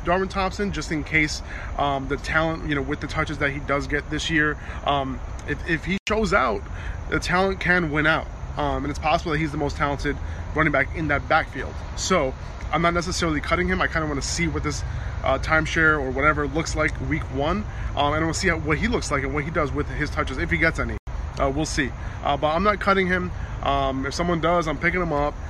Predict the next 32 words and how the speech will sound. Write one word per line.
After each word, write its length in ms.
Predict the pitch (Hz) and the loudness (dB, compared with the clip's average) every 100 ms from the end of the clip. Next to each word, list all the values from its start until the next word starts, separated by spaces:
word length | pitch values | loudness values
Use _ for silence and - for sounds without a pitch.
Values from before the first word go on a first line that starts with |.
| - - - | -8 -4 0
um, 480 | 143 135 131 135 139 | 2 2 0 -2 -2
just 200 | 143 - | -4 -2
to 80 | 151 | 0
kinda 240 | 151 143 | 2 0
see 240 | - 160 | -2 -2
what 200 | 151 139 | 0 0
happens 300 | 139 139 139 | 2 0 -2
week 180 | 127 131 | -4 -4
one 180 | 147 190 | -2 0
and 240 | 143 139 139 | 0 0 0
how 260 | 143 139 | 0 0
he 180 | 139 139 | 0 -2
does 320 | 135 135 131 | 0 0 0
with, 220 | 131 127 - - - - - | -2 -4 -4 -8 -8 -8 -2
um, 380 | 127 123 120 110 | 0 0 -2 -4
his, 220 | 147 131 | -2 -2
his 160 | 135 123 | -2 -2
touches. 320 | 117 - - | -4 -4 -6
So, 320 | - 131 123 - - - | -2 -2 -2 -6 -8 -2
um, 420 | 120 117 113 113 - - - - - | 0 0 -2 -6 -8 -8 -8 -6 -2
I'm 240 | 131 139 | -2 0
even 180 | 143 123 | -2 0
buying 240 | 120 117 | -2 -2
low, 140 | 101 92 - - | -6 -8 -10 -8
to 80 | - | -6
be 100 | 113 | -4
honest. 280 | - - - | -4 -4 0
That's 120 | 160 | 2
how 80 | 226 | 4
good 140 | 220 | 2
he 80 | 240 | 0
looked 240 | 254 - | 0 -2